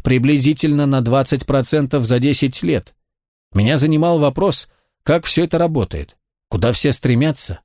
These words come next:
где их дома, комнаты, машины. Хотелось собрать целые альбомы с фотографиями многоэтажных парковок, домов, квартир,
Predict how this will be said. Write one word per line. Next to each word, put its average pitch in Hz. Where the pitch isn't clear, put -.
где 107
их 104
дома, 104
комнаты, 117
машины. 104
Хотелось 185
собрать 135
целые 139
альбомы 120
с -
фотографиями 117
многоэтажных 117
парковок, 127
домов, 104
квартир, 95